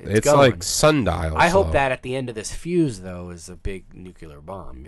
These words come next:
Speaker 1: You know, I mean, in a
Speaker 2: I
Speaker 1: good
Speaker 2: mean,
Speaker 1: way.
Speaker 2: but where's the bomb gonna come from? Is the bomb gonna come from Bray? Is it gonna come from Alexa? Is it gonna come in the middle? Who knows?
Speaker 1: I mean, there's, there, as you mentioned just now, I mean, there's more moving parts to it. We always kinda knew
Speaker 2: There
Speaker 1: she
Speaker 2: is
Speaker 1: would
Speaker 2: a lot
Speaker 1: be
Speaker 2: of
Speaker 1: in the,
Speaker 2: moving parts because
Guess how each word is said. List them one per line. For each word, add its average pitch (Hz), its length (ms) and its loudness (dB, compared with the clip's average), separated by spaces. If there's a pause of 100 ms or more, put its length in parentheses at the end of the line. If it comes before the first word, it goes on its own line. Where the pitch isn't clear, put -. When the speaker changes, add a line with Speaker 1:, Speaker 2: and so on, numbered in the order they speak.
(100)
Speaker 1:
You 85 80 -20
know, 85 80 -18
I 80 80 -18
mean, 87 180 -18
in 73 80 -12
a 120 40 -2
Speaker 2:
I 117 40 2
Speaker 1:
good 113 60 4
Speaker 2:
mean, 101 280 4
Speaker 1:
way. 92 160 -10
Speaker 2:
but 107 100 6
where's 127 260 6
the 117 80 0
bomb 110 320 0
gonna 87 160 -4
come 175 240 0
from? 92 360 -6
Is 92 120 -6
the 92 80 -2
bomb 95 240 -2
gonna 98 160 -4
come 101 200 -2
from 87 200 -4
Bray? 135 400 2 (180)
Is 90 200 -4
it 90 40 -6
gonna 85 120 -8
come 98 180 -2
from 90 160 -6
Alexa? 135 540 -4 (220)
Is 95 140 -4
it - 40 -4
gonna 92 140 -4
come 95 200 -2
in 85 80 -4
the 80 80 -4
middle? 165 380 0 (1200)
Who 185 140 6
knows? 214 300 4
Speaker 1:
I - 20 -10
mean, 110 140 -8
there's, 104 200 -12 (100)
there, 98 240 -14 (100)
as 92 240 -10
you 95 80 -16
mentioned 104 400 -12
just 98 180 -14
now, 147 240 -8
I 113 60 -10
mean, 104 160 -12
there's 98 220 -14
more 101 160 -12
moving 98 340 -14
parts 131 340 -10
to 98 140 -16
it. 101 140 -18
We 117 100 -14
always 123 260 -14
kinda 101 240 -12
knew 98 120 -8
Speaker 2:
There 143 140 6
Speaker 1:
she 165 80 0
Speaker 2:
is 190 160 2
Speaker 1:
would 190 60 6
Speaker 2:
a 175 40 6
lot 156 120 6
Speaker 1:
be 147 40 4
Speaker 2:
of - 0 -
Speaker 1:
in 143 80 4
the, 147 60 4
Speaker 2:
moving 143 120 2
parts 165 240 4
because 117 300 2